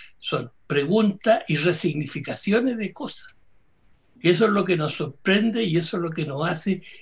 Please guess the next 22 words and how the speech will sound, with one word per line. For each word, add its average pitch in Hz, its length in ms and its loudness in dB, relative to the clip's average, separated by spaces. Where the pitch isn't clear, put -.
entrar 170 760 -2
con 139 240 -2
miles 190 320 2
de 190 80 0
respuestas. 196 800 -4
Y 180 120 0
eso 196 220 -2
cuando 180 240 -2
decimos, 196 360 -6
"Esta 160 340 2
obra 190 260 2
me 156 160 0
ha 180 120 0
sentido", 175 720 -2
es 160 160 -2
que 170 140 -4
no 165 100 -4
es 170 100 -6
que 208 120 -2
tiene 185 440 -4
una 160 280 2
lectura, 147 800 -4